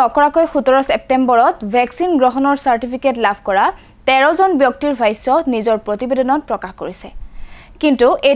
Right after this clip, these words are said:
তেৰজনৰ উপৰিও যে আন বহু লোকেও ভেকচিন নোলোৱাকৈয়ে সোতৰ ছেপ্টেম্বৰত ভেকচিন গ্ৰহণৰ চাৰ্টিফিকেট লাভ কৰিব পাৰে, সেই সন্দেহো ব্যক্ত কৰিছে কাৰৱাই। প্ৰথমে চাই লওক দ্য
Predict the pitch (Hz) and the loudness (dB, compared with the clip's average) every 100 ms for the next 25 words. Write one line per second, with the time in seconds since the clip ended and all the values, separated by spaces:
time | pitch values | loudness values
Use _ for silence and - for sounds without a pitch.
0 | 277 269 285 370 381 392 - 269 311 240 | 4 4 2 2 2 2 0 0 2 2
1 | 269 440 233 262 269 233 254 320 277 254 | 2 -2 0 0 2 2 2 2 0 2
2 | 277 269 269 277 302 247 214 - 269 233 | 0 -2 0 2 2 2 -2 -2 -4 -2
3 | 214 214 226 240 240 311 277 247 285 311 | -2 0 0 0 0 0 -2 0 0 2
4 | 294 - 277 277 285 247 214 208 - 294 | -4 -2 0 2 0 0 -2 -4 -4 -2
5 | 247 233 240 240 - 208 214 220 226 208 | -2 -2 -2 -6 -4 -8 -8 -10 -10 -4
6 | 190 - 269 254 214 190 180 240 - - | -4 -4 -4 -4 -4 -2 -2 -2 -4 -20
7 | - - - 285 269 277 269 247 254 285 | -20 -20 -4 0 0 0 0 2 2 2
8 | 330 254 214 - 226 208 196 226 320 370 | 0 0 0 -2 -6 -4 -6 -6 -8 -8
9 | - 180 85 - - - - _ - - | -12 -12 -10 -16 -18 -20 -20 _ -20 -20
10 | - - - - - 285 370 440 427 349 | -20 -20 -20 -20 -2 0 2 2 2 2
11 | 339 381 311 269 | 4 2 2 2